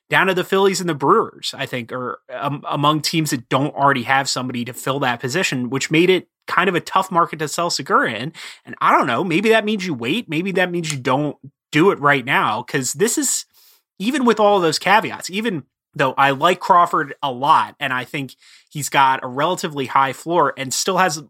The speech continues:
more potential than somebody with, with his major league performance, uh, would lead you to believe, even though I think that there's still value in Santana.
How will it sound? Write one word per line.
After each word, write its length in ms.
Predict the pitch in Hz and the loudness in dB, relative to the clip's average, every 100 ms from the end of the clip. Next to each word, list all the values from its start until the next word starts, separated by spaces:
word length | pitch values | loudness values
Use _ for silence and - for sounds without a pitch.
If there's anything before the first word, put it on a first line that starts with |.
| - | -10
more 260 | 143 180 | 0 0
potential 460 | 185 156 - 175 151 | 2 0 0 0 -2
than 160 | 127 117 | -6 -4
somebody 320 | 135 127 120 | -4 -4 -4
with, 280 | 120 117 - - - _ | -4 -6 -10 -20 -20 _
with 140 | 131 - | -10 -2
his 200 | 160 139 | -2 2
major 280 | 139 131 135 | 0 0 -2
league 180 | 123 | -4
performance, 600 | - 123 139 135 123 - - | -6 -6 -2 -2 -2 -2 -2
uh, 220 | 127 117 | -4 -4
would 160 | 120 123 | -6 0
lead 200 | 151 135 | 0 2
you 80 | 117 | -2
to 80 | |
believe, 460 | 113 117 175 151 123 - - 151 | -2 2 4 4 2 -4 -6 0
even 180 | 160 | 4
though 80 | 170 | 6
I 80 | 160 | 4
think 220 | 180 165 | 2 -4
that 120 | 151 | -4
there's 260 | 143 135 127 | -2 -2 0
still 180 | - 165 | 0 0
value 380 | 156 147 156 156 | 2 2 2 0
in 80 | |
Santana. 680 | 151 175 160 - 117 113 135 | -2 -2 -2 -2 -4 -4 -6